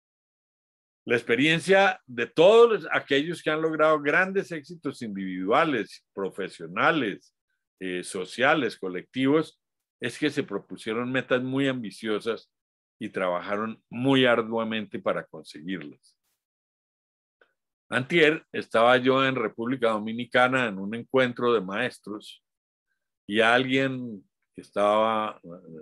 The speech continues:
introduciendo la reunión mostró un video que me impactó muchísimo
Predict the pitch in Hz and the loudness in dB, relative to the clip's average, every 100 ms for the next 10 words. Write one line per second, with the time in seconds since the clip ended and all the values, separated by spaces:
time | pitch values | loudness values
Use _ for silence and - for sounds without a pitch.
0 | 78 _ _ - 90 101 92 87 - 110 | -20 _ _ -16 -6 -4 -4 -4 -4 -4
1 | 117 123 110 95 90 - 92 92 90 98 | -2 0 2 0 -4 -8 -6 -6 -4 -4
2 | 113 117 131 _ _ _ _ _ 110 117 | -2 -4 -6 _ _ _ _ _ -6 -4
3 | - 135 151 156 160 160 165 156 120 110 | 0 2 4 4 6 4 2 0 -4 -6
4 | 98 104 92 127 135 151 - 180 - 139 | -4 -4 -2 -2 -2 -4 -6 -6 -4 -4
5 | 147 - | -6 -8